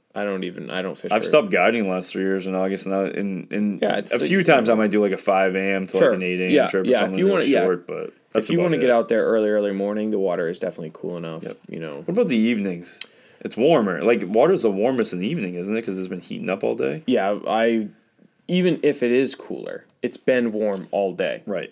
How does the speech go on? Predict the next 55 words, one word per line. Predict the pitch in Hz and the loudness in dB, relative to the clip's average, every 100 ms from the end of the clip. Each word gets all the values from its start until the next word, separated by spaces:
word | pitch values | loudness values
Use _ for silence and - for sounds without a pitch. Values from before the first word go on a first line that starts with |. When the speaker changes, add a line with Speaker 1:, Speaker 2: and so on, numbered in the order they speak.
| _ | _
Speaker 1:
You | 135 | -2
know, | 107 | -2
so | 98 120 | -2 -2
the | |
fish | 107 127 110 | 0 -2 -2
has | 110 | -4
been | - 107 | -2 -4
tired | 98 104 98 92 87 87 - | -4 -2 0 0 -4 -8 -10
and | 101 95 | -12 -10
just | - 104 | -12 -12
trying | - 104 92 | -8 -6 -6
to | |
survive | - 92 90 85 82 82 | -8 -8 -6 -4 -4 -4
all | - 104 | -2 0
day. | 95 90 76 - | -2 -6 -6 -10
And | - | -6
Speaker 2:
Yep. | |
Speaker 1:
now | 101 98 | -6 -6
you're | 92 90 | -6 -8
gonna | 95 87 | -10 -10
take | - 98 | -6 0
Speaker 2:
I | |
think | 139 | 4
a | |
lot | 131 | 4
of | 117 | 4
people | 117 | 4
go, | 101 123 123 | 4 6 6
"Oh, | 110 | 4
it's | - | 2
cooler | - - - 139 135 135 135 | -10 -8 -2 2 4 6 4
at | 104 | 4
night," | 107 113 120 123 117 - | 2 2 2 2 0 0
Speaker 1:
Right. | 95 | 0
Speaker 2:
right? | 101 | 0
And | 98 | 0
it's | 95 95 | -2 -2
like, | 110 | 0
Speaker 1:
You | 104 | 2
Speaker 2:
"Oh, | |
it's | 107 | 0
better," | 87 98 113 | 0 2 2
but | 101 90 | 2 0
it's | 62 85 - | -2 -6 -10
not. | - 82 95 120 87 | -10 -6 -4 -4 -4
It | 87 | 0
Speaker 1:
you | 120 | 4
gotta | 131 | 4
Speaker 2:
actually, | 90 | 4
the | |
Speaker 1:
think | 127 98 | 4 4
Speaker 2:
water's | 101 | 4
really | 104 101 | 2 2
Speaker 1:
about | 92 | 0
Speaker 2:
warm. | 90 95 82 | -2 -4 -8